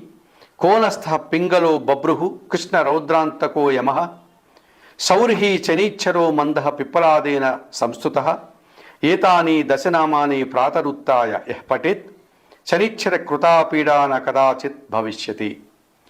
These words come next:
సూర్యపుత్రో దీర్ఘదేహః విశాలాక్షః శివప్రియః, మందచారః ప్రసన్నాత్మా పీడాం హరతు మే శనిః, తాండవం సహజం యస్య పరమాణుస్వరూపిణః, దివ్యరూపం శివం శాంతం వందే శంభుం ఉమాపతిం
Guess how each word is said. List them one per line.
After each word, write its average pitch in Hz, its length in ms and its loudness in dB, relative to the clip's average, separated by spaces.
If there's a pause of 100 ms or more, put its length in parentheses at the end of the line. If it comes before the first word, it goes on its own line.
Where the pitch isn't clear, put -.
(240)
సూర్యపుత్రో 202 840 2
దీర్ఘదేహః 156 840 0 (200)
విశాలాక్షః 139 840 0
శివప్రియః, 143 600 -2 (680)
మందచారః 170 680 2
ప్రసన్నాత్మా 156 880 -2
పీడాం 139 520 0
హరతు 123 320 -4
మే 135 220 -4
శనిః, 127 400 -6 (880)
తాండవం 196 540 4
సహజం 180 480 0
యస్య 160 320 0
పరమాణుస్వరూపిణః, 147 1300 0 (640)
దివ్యరూపం 170 680 2
శివం 156 380 -2
శాంతం 139 560 -2
వందే 131 440 0
శంభుం 131 540 -2
ఉమాపతిం 113 720 -2